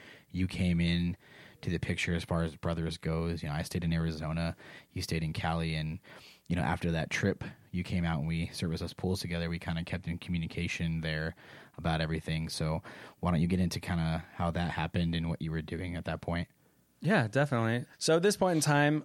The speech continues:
Speaker 2: uh, me and you had a verbal partnership, and, uh,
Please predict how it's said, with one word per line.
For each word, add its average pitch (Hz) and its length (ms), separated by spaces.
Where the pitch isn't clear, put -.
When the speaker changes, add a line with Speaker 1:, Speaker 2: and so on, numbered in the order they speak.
Speaker 2:
uh, 117 200
me 120 180
and 123 80
you 123 180
had 117 280
a 107 100
verbal 110 300
partnership, 117 760
and, 104 360
uh, 104 340